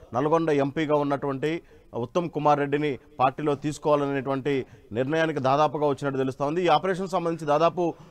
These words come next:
ఒక మూడు నెలల నుంచి తెలంగాణలో కీలక-, కీలకంగా ఉన్నటువంటి ఈ మంత్రి, ఒక మంత్రి ఉత్తమ్తో మాట్లాడడం జరిగింది. తరువాత ఏదైతే ప్రస్తుతం రాజ్యసభ ఎంపీగా ఉన్నటువంటి వద్దిరాజు రవిచంద్ర,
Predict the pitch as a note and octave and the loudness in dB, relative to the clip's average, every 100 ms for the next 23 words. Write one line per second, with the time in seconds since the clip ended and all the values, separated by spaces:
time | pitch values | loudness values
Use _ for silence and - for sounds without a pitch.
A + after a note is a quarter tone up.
0 | - C#3+ D#3+ D3+ E3+ E3+ D#3 E3+ F3+ E3+ | -6 -2 0 2 2 2 2 2 0 -2
1 | F3+ D3 D#3 E3 E3+ E3+ E3 D3 - - | -4 0 0 4 4 4 4 0 -4 -18
2 | - D#3+ F#3 F#3 F#3 F3+ - - E3+ F#3+ | -4 0 2 0 0 -2 -2 -2 0 0
3 | F#3+ F#3 F3+ E3+ E3 E3 D#3+ C#3+ D#3 C#3+ | 0 2 4 4 0 0 -2 -2 -2 -2
4 | C#3+ D3+ C#3 D3+ D#3+ E3+ C#3+ - - A#2+ | -2 0 0 -2 -2 -2 -2 -8 -12 -6
5 | D3+ C#3+ D#3 E3+ F3+ D#3 C#3 E3+ F3 D3+ | -2 0 -2 0 0 0 -2 -2 0 0
6 | - - - B2 C#3+ E3+ D#3+ D#3 D3+ D3+ | -2 -14 -2 0 2 2 2 2 0 -2
7 | D#3+ D#3+ D#3+ F#3 F#3+ F#3+ D#3+ - - - | -4 0 2 6 4 4 2 0 -10 -8
8 | B2 D#3 F3 F3+ F3+ D#3 - C#3 D3 F3+ | 0 2 2 2 0 0 -4 -6 -4 0
9 | F#3+ E3+ - - - B2+ D#3+ F3+ F3 F3 | 0 0 -6 -20 -2 2 4 2 0 2
10 | E3+ D3 D3+ F#3 E3+ E3+ E3 D#3 D#3+ D#3 | 4 2 2 2 4 4 2 0 0 0
11 | E3 D3 - - - B2+ C#3 F3 E3+ D#3+ | -2 -2 -6 -14 -4 -2 2 6 6 4
12 | D3 D3 D3 C#3+ C3 | 2 2 2 2 2